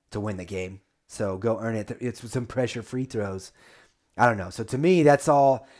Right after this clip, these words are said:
It's part of the game, and it's, it's really difficult for me to say. Then you just open up a, a whole other box of problems if you really, in your mind, start calling the game differently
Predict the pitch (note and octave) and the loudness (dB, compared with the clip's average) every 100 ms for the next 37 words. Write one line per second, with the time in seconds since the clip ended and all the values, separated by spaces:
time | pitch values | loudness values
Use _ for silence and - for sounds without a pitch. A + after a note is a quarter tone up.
0 | _ B2+ - F#3 E3+ C#3 C#3 C#3+ C#3 C#3 | _ -8 2 4 4 2 2 4 2 0
1 | B2 B2 - - A#2+ C#3 C#3+ G3+ F3+ C#3 | 0 0 -2 -6 -6 -6 0 4 4 4
2 | C#3 - B2+ A#2 - A#2+ A#2+ A2+ A#2+ C#3 | 0 0 -2 -2 -2 -8 -6 -4 0 6
3 | G3 D#3 - - G#3+ G3+ - E3 D#3 D3 | 6 4 -6 -8 0 2 2 0 0 0
4 | B2+ B2 A2 F#2+ - _ _ _ _ _ | 0 0 -2 -4 -14 _ _ _ _ _
5 | _ B2 - - D#3 C#3 A#2+ A#2 A2 A2+ | _ -12 -8 0 2 2 2 2 0 -4
6 | - G#2+ G2+ G2 F#2+ - A#2+ A#2 A#2 G#2+ | -4 0 0 -4 -12 -10 -8 -6 -6 0
7 | C3 C3+ B2 A#2 A#2+ A2+ G#2+ G#2+ G#2 F#2+ | 2 2 2 -2 -4 -4 -4 -4 -6 -8
8 | G#2+ - - A#2 A#2 G#2+ G#2 G#2+ G2 G#2 | -10 -10 -4 0 0 -4 -6 -6 -6 -4
9 | A2+ - G2+ G2+ G2 G2 | -4 -6 -10 -10 -8 -10